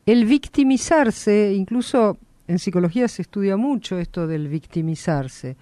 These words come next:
en general despierta ira, despierta cólera.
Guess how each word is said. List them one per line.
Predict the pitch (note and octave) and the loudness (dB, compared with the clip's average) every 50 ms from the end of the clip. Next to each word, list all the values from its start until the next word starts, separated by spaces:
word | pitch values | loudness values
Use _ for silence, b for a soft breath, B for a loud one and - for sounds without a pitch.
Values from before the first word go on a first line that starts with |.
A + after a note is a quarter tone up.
| b b b b b b b b | b b b b b b b b
en | - G#3 G3+ | 0 0 2
general | G3 C4+ C4+ D#4 E4 D4+ C#4 B3 B3 B3+ C#4 C#4+ D#4 _ _ _ _ _ _ _ _ _ _ _ _ _ _ _ | 2 2 2 4 4 4 4 4 4 2 0 -2 -8 _ _ _ _ _ _ _ _ _ _ _ _ _ _ _
despierta | - E3 F3+ F3+ - - G#3 G3+ A3 A3 A3 - C#4 C#4 C#4+ D#4 E4+ _ _ _ _ _ _ _ _ _ _ _ _ _ _ _ _ | -2 0 0 0 0 2 2 2 2 2 0 0 0 2 2 0 -2 _ _ _ _ _ _ _ _ _ _ _ _ _ _ _ _
ira, | G3+ A3 B3+ C4 A3+ E3 E3 C#3+ C3+ C3+ C#3+ - - - | 6 6 8 8 6 4 4 2 2 -2 -4 -6 -8 -4
despierta | - D3+ C3+ - - F#3+ F#3 F#3 - F#3+ E3+ | -2 -2 -2 2 2 2 2 2 2 -2 -2
cólera. | - - B3 B3+ A#3+ G3 D3+ C#3+ C3 C3 B2+ B2+ C3+ | 2 2 4 4 4 4 2 2 0 -4 -8 -8 -12